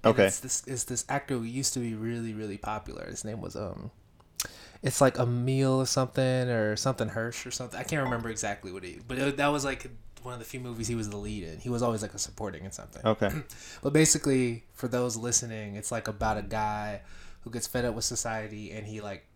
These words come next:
Speaker 1: um, and he just goes on foot to Alaska from Atlanta. So that really affected me. I was like, "I wanna be able to do that."
Speaker 2: Mm-hmm.
Speaker 1: So I was like, "Well, let me major in film." And then for some reason at the time, I didn't think that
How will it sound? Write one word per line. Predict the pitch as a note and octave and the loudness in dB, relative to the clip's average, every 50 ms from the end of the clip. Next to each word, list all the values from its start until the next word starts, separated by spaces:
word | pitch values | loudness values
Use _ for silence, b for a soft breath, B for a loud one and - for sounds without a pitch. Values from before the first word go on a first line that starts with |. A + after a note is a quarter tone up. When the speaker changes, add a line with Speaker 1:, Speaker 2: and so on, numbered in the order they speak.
| - - | -18 -12
Speaker 1:
um, | A#2 A#2 A2+ A2 A2 G#2+ G#2 G2+ G2+ G2+ G2 - _ _ _ _ - - - - - | -10 -8 -6 -6 -6 -8 -8 -10 -10 -12 -14 -16 _ _ _ _ -12 -4 -4 -4 -4
and | - A2+ | -4 -8
he | A#2 A#2+ | -6 -6
just | G#2+ A2+ - - A2+ A2 G#2+ | -4 -4 -6 -6 -8 -14 -12
goes | - B2+ A#2+ A#2 A2+ | -8 -8 -6 -6 -6
on | A2 G#2+ G#2 | -6 -8 -10
foot | - - B2 A#2 G2 - | -8 -8 -8 -8 -8 -8
to | - G2 A2 | -10 -10 -8
Alaska | A2 A2+ A2 A2 - - - | -8 -6 -8 -8 -8 -10 -14
from | G2 - - A2 G#2 G2+ G2+ G2 - G#2+ | -16 -14 -14 -14 -14 -14 -14 -16 -14 -14
Atlanta. | - G#2+ G#2+ G#2+ F2+ D2+ - - - b b b b b b b b b _ _ _ _ _ _ - - - - | -12 -12 -12 -12 -12 -14 -16 -18 -18 b b b b b b b b b _ _ _ _ _ _ -20 -20 -10 -6
So | - - - C3 A#2+ A#2 A2+ A2 G#2+ G#2 G#2 b b b b b b b b b _ _ _ - | -4 -2 -2 0 0 0 0 -2 -4 -6 -8 b b b b b b b b b _ _ _ -2
that | C#3 C#3 C#3+ D3 C#3+ C#3 - - | 2 4 4 4 2 -2 -6 -8
really | C3 C#3 C#3+ C#3+ C#3 C#3 | -4 -2 0 2 2 0
affected | C3 - C#3 C3+ C3 - C3 | 0 -2 -2 -4 -4 -6 -8
me. | C3 B2+ | -6 -6
I | B2+ | -6
was | B2 A#2 | -6 -6
like, | A#2+ A2+ | -4 -4
"I | A#2 | -2
wanna | A#2+ B2 A#2+ A#2 | -2 -2 -4 -6
be | A2 A#2+ | -6 -4
able | A#2 A2+ A2+ | -4 -4 -4
to | A2 G#2 | -6 -6
do | A2 A2 | -8 -6
that." | G2 A2+ A#2+ A#2 - - - - - | -2 0 0 0 -2 -4 -8 -6 -2
Speaker 2:
Mm-hmm. | A2 G#2 F#2+ F#2 F#2+ | 0 0 2 2 0
Speaker 1:
So | F#2 G#2 | 0 0
I | A#2 | 0
was | A2+ | 0
like, | G#2+ G#2+ | 0 2
"Well, | G2+ A2+ | 4 4
let | A2 A2+ A2+ | 4 4 4
me | A#2+ A#2 A2+ A2+ F2+ - - _ - | 4 2 2 0 -2 -4 -10 _ -8
major | - B2 A#2 A2+ A2 G#2 G#2+ G#2 G#2 | -4 -2 0 0 0 0 -2 -2 -2
in | G2+ | -2
film." | - - B2+ B2 A#2 A2 G2+ F#2 - | 0 2 2 2 2 2 -2 -2 0
And | B2 C3 | 2 4
then | B2+ A#2+ | 4 4
for | - - | 2 2
some | A#2+ - D3+ D3 D3 | 2 4 4 6 6
reason | C#3+ C3+ A#2+ B2+ | 6 4 4 2
at | A#2+ - | 0 0
the | - | -2
time, | - - - A#2+ A#2+ A#2+ A#2 | -6 -4 -4 -2 -2 -2 -2
I | A#2 A#2 | -2 -2
didn't | A2+ A2 A2 G#2 | -2 -4 -8 -8
think | - A2+ A2 G2+ - | -8 -8 -10 -8 -8
that | A2 G#2+ G2+ G2+ - - | -8 -8 -6 -8 -10 -12